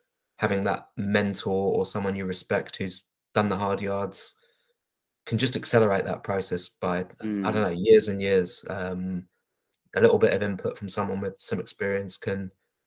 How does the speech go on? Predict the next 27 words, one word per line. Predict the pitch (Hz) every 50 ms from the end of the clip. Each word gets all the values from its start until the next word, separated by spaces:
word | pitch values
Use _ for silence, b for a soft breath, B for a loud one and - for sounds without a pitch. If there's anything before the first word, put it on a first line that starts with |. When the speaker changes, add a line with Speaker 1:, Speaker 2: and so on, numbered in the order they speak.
| _ _ -
Speaker 1:
transform | - 120 107 98 95 - - - 117 107 104 101
your | 101 98 95 95 95 95 - - _ _ _ _ _ _ _ _ _ _ _ _ _ -
career | - - 107 101 101 98
path. | 98 - 101 92 95 92 - - - _ _ _ -
Um, | - 92 95 95 95 95 95 95 98 98 95 98 b b b b b b b b b
so | - - 131
yeah, | 123 117 110
execution's | 104 117 123 120 - - 110 - - 113 107 - 107 101 92
one | 92 101 98 95 90
thing, | - 95 87 87
but | 87 95 90 92
then, | 95 92 90 92 90 90 - - _ _ _ _ _ _ _ _
you | - 92
know, | 92 90 90 -
cre-, | - - 120 - - -
it, | - - - -
it, | 113 - 120
it's | 120 -
kind | - - 127 110
of | 98 98
like, | 98 90 -
you | 107 98
know, | 98 98 95 - B B B B B B B B B B B _ -
being | 113 110 104
able | 104 101 - 101 98 92
to, | - - 104 101 101 98 95 95 -
um, | - 98 98 98 95 95 95 98 95 92 92